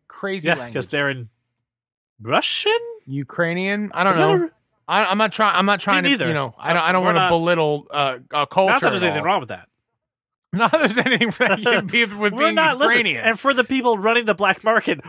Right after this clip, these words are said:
Speaker 2: we're not <laughs> disparaging you at all. Go ahead and make a buck, dude.
Speaker 1: No,
Speaker 2: Go
Speaker 1: no,
Speaker 2: for it,
Speaker 1: no.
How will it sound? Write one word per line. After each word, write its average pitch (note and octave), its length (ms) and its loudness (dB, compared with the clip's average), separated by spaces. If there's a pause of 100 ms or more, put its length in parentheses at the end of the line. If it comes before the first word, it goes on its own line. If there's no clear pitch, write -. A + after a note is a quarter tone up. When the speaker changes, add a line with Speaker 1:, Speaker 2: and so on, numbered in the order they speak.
(180)
Speaker 2:
we're D4 160 2
not C4+ 260 0
<laughs> - 0 -
disparaging G3+ 640 2
you D#3+ 160 0
at C3 60 0
all. B2 300 2
Go F#3+ 180 4
ahead A#3 200 2
and G3+ 80 0
make G#3+ 120 2
a - 60 -2
buck, G#3+ 280 0
dude. C3+ 260 -2
Speaker 1:
No, B3+ 340 2
Speaker 2:
Go F3+ 60 2
Speaker 1:
no, A3 120 2
Speaker 2:
for C#4+ 60 2
it, C#4+ 60 2
Speaker 1:
no. C#4 40 2